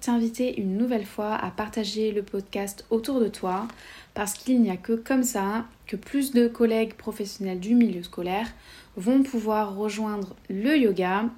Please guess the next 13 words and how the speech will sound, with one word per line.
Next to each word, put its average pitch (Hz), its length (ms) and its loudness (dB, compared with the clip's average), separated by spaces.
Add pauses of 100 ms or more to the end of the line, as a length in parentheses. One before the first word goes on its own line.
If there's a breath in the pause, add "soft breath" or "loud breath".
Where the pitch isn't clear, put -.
(100)
et 208 80 -4
vont 226 160 4
pouvoir 208 560 -2 (240 loud breath)
prendre 226 480 2
soin - 320 -2
d'eux 208 320 0
grâce 190 540 -6
au 202 240 -4
yoga. 180 340 -4 (540)
Parenthèse 240 720 4
faite, - 580 -2 (240)
je 220 200 -2
continue. 233 580 -2